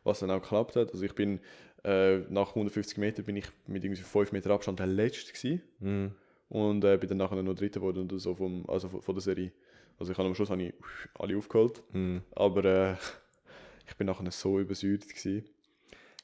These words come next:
Speaker 2: Ja, ich
Speaker 1: Äh,
Speaker 2: weiss, dir ist nicht gut gegangen dort. Ich
Speaker 1: mir ist
Speaker 2: hab
Speaker 1: nicht gut gegangen.
Speaker 2: ganz
Speaker 1: Du hast
Speaker 2: gemerkt.
Speaker 1: mit mir geredet, ich hab dich nicht gehört. Und du denkst, "Bro,
Speaker 2: Ja,
Speaker 1: ich höre dich
Speaker 2: äh,
Speaker 1: nicht."
Speaker 2: ja, ich, ich
Speaker 1: Entschuldigung.
Speaker 2: hab wirklich, äh, ich weiss auch nicht, mit was für einer Janik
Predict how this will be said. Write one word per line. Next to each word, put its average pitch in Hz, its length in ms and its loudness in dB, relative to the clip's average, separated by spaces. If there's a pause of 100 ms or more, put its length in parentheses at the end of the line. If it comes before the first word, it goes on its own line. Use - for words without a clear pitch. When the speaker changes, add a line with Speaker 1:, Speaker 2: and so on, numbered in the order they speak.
Speaker 2:
Ja, 107 100 8
ich 110 60 8
Speaker 1:
Äh, 107 40 4
Speaker 2:
weiss, 110 220 6
dir 104 80 0
ist 98 100 -6
nicht 98 120 0
gut 98 160 2
gegangen 95 220 0
dort. 90 200 -2
Ich 90 80 -2
Speaker 1:
mir 104 80 2
ist 87 100 2
Speaker 2:
hab 87 40 -4
Speaker 1:
nicht 104 120 -4
gut 101 180 2
gegangen. 95 240 -2
Speaker 2:
ganz 92 220 -4
Speaker 1:
Du 113 100 2
hast 95 100 4
Speaker 2:
gemerkt. 95 40 -2
Speaker 1:
mit 104 100 -2
mir 104 100 0
geredet, 110 300 2
ich 104 100 -4
hab 104 80 2
dich 101 120 -2
nicht 104 140 -4
gehört. 113 300 2 (140)
Und 101 100 -4
du 98 60 0
denkst, 101 220 -2
"Bro, 104 240 -2 (320)
Speaker 2:
Ja, 90 80 0
Speaker 1:
ich - 160 -10
höre 76 160 0
dich - 100 -2
Speaker 2:
äh, - 20 -4
Speaker 1:
nicht." - 20 0
Speaker 2:
ja, 123 80 2
ich, 131 100 4
ich 120 40 8 (160)
Speaker 1:
Entschuldigung. 104 160 0
Speaker 2:
hab 107 80 2 (180)
wirklich, 101 200 -8
äh, 92 360 -2
ich 95 100 -10
weiss 95 180 0
auch 98 60 2
nicht, 101 280 -2 (460)
mit - 140 -8
was 104 200 2
für 104 100 0
einer 101 140 2
Janik 107 260 2